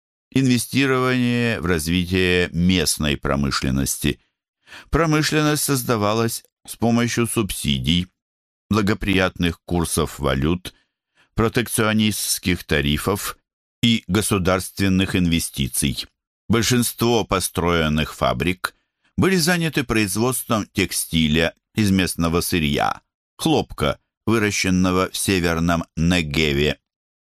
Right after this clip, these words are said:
Укомплектованные неквалифицированными рабочими,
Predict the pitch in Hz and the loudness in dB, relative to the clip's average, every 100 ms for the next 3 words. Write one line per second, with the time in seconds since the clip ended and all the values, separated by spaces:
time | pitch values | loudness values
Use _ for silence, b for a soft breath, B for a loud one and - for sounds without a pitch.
0 | _ - 104 120 110 110 - - 113 110 | _ -6 -2 0 0 -2 -2 -2 0 0
1 | 107 107 98 90 101 - 85 85 80 - | 0 0 2 2 0 0 -2 0 -2 -2
2 | 87 78 76 76 76 76 76 73 69 71 | 0 0 0 0 2 2 2 0 0 -2
3 | - 85 120 143 | 0 0 0 -2